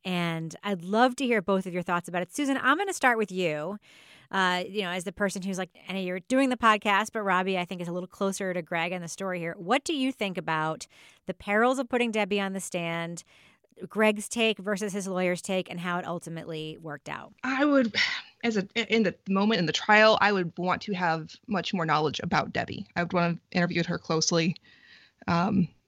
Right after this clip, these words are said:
Speaker 2: I think I, it's a tough call, but it's one you cannot make as attorney until you get all the facts and you get a feel for the witness and what your defenses are gonna be. I think I'd probably agree with Greg on this one, though, in the end, but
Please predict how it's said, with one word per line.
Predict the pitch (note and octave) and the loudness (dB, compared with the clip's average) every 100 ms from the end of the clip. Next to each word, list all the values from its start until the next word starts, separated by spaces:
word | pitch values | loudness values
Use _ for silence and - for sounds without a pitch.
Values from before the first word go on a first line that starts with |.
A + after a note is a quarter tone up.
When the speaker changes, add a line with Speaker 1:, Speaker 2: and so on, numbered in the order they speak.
| _ _ _ _ _ _ _ _ _ _ | _ _ _ _ _ _ _ _ _ _
Speaker 2:
I | F#3+ | 4
think | F#3+ G#3+ | 6 6
I, | G3 F#3 - - - - _ _ - - - | 6 4 2 -4 -6 -10 _ _ -20 -20 0
it's | A#3 | 0
a | C4+ | 2
tough | D#4+ - | 0 2
call, | A#3 C#4 | 2 4
but | D4 | 4
it's | G#3+ | 2
one | G#3+ G3+ | 4 6
you | F#3+ | 6
cannot | F#3+ G#3+ F#3 F#3 | 4 0 2 4
make | E3+ E3+ | 2 0
as | E3+ | -4
attorney | E3 E3+ D3+ | -4 -4 -2
until | - F3 | -2 -4
you | E3 | -2
get | E3 | -2
all | D3 | -2
the | D3+ | -4
facts | D#3 D#3 A#3 - - - - - | 0 0 0 -8 -18 -20 -20 -2
and | F3+ F3 | 2 2
you | E3+ | 2
get | E3+ | 0
a | E3+ | 2
feel | E3+ | 0
for | D#3 E3+ | 0 0
the | E3+ | 2
witness | D3+ F3+ A#3+ - - - - - _ _ | 2 2 0 -2 -10 -12 -20 -20 _ _
and | E3+ E3 E3+ E3 - | 2 4 4 0 -2
what | - E3+ | -2 0
your | F3+ | 2
defenses | D#3+ E3+ D#3+ E3 | 2 2 0 0
are | D3+ | 2
gonna | D3+ | 0
be. | C#3+ D#3+ E3 A#3+ - _ _ _ | 0 0 2 0 -6 _ _ _
I | - A3+ | -2 0
think | G#3 A#3 | 4 4
I'd | A3 G3+ | 6 4
probably | - G3+ F#3+ F#3 F3 | 2 0 2 2 2
agree | E3+ F3 | 0 -2
with | D#3 | 0
Greg | - D3 | 0 0
on | G#2 | 0
this | - | -4
one, | D#3 | -2
though, | C#3+ D#3 | -2 -2
in | E3+ | 0
the | E3 D3 | 2 2
end, | A#2 F#3+ | 2 4
but | G#3+ - | 4 2